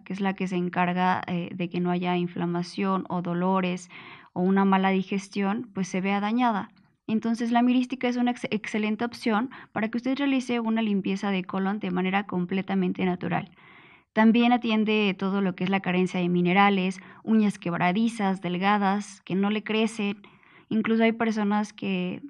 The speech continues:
se comen las uñas cuando no están apoyadas de alimentos naturales, como es la fruta y verdura, que no tienen una buena alimentación. Pues bueno, la mirística también va a restablecer todo lo que es la,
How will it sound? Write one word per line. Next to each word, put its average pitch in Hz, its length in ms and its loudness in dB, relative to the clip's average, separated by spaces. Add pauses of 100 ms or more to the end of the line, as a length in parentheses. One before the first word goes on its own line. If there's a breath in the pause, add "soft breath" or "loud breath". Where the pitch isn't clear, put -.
(140)
se 202 220 -2
comen 220 260 0
las 202 200 -2
uñas 208 400 -2
cuando 180 500 -4
no 202 100 -2
están 220 240 -4
apoyadas 196 460 -2
de 190 80 -6
alimentos 202 500 -4
naturales, 220 480 0
como 185 220 -4
es 190 40 -4
la 196 120 -2
fruta 185 360 -4
y 190 80 -2
verdura, 190 460 -2 (220 loud breath)
que 220 80 0
no 226 100 2
tienen 233 240 2
una 220 140 2
buena 208 240 2
alimentación. 185 760 -2 (440 loud breath)
Pues 202 180 0
bueno, 190 300 -2 (120)
la 196 140 0
mirística 208 540 0
también 202 360 -2
va 208 60 2
a 208 40 2
restablecer 190 680 -2
todo 190 260 -2
lo 180 160 -4
que 185 100 -4
es 185 180 -6
la, 185 400 -2